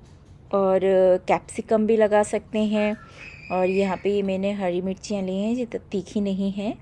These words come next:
ज़्यादा, और इस तरह से इसमें कर सकते हैं। आप इसमें प्याज जैसे कि आप पिज़्ज़ा बनाने के लिए यूज़ करते हैं, वैसे इसमें आप पूरी गार्निशिंग कर सकते हैं इसके ऊपर, ऑमलेट के ऊपर।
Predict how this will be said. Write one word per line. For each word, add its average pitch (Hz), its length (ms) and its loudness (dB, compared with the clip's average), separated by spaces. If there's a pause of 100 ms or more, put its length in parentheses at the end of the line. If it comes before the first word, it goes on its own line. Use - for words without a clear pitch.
ज़्यादा, 170 380 0 (600)
और 180 80 -2
इस 185 160 -6
तरह 190 260 -2
से 196 100 -2
इसमें 196 260 -6
कर 165 180 -4
सकते - 360 -10
हैं। 180 200 -8 (360)
आप 196 200 -2
इसमें 233 260 0
प्याज 208 400 4
जैसे 202 260 0
कि 240 100 2
आप 240 160 0
पिज़्ज़ा 202 280 2
बनाने 208 380 0
के 226 180 -2
लिए 220 200 -2
यूज़ 220 240 -2
करते 226 360 0
हैं, 233 220 0 (540)
वैसे 202 380 2
इसमें 190 300 -4
आप 185 240 -4 (100)
पूरी 214 320 0 (240)
गार्निशिंग 175 480 -4
कर 180 160 0
सकते - 380 -6
हैं 170 220 -10
इसके - 280 -10
ऊपर, - 220 -8
ऑमलेट 147 440 -8
के - 180 -8
ऊपर। - 240 -12